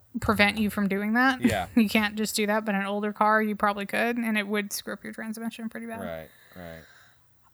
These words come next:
Speaker 1: Um, so, uh, so everyone's looking for Angie. Uh,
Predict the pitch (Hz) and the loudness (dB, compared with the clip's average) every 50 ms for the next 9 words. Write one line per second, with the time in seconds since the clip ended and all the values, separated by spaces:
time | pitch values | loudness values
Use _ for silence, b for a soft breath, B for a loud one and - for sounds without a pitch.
0 | _ _ _ _ _ - - - 262 269 269 277 277 277 277 269 254 B B B | _ _ _ _ _ -12 0 6 8 10 12 12 10 10 8 6 4 B B B
1 | B B B B B B _ - - - - - 285 277 277 269 269 269 269 262 | B B B B B B _ -4 -2 0 2 4 4 4 4 4 4 4 4 4
2 | 269 269 269 269 269 269 262 262 - - _ - 254 247 254 254 247 247 247 247 | 4 4 4 4 2 2 2 0 -2 0 _ 4 6 8 8 8 6 6 6 4
3 | 247 240 - - _ _ _ _ _ - - - 254 254 254 254 285 285 269 277 | 4 0 -2 -8 _ _ _ _ _ -2 2 4 4 4 4 4 4 4 4 4
4 | 269 262 269 269 254 269 254 226 - 247 247 254 269 277 277 262 277 269 262 262 | 4 4 4 2 2 2 2 2 2 2 2 4 4 4 4 4 2 2 2 2
5 | 262 262 254 254 254 - 226 226 220 214 214 214 214 214 214 214 214 214 214 214 | 2 0 0 -2 -2 -2 0 2 2 4 2 2 2 0 0 0 -2 -2 -4 -6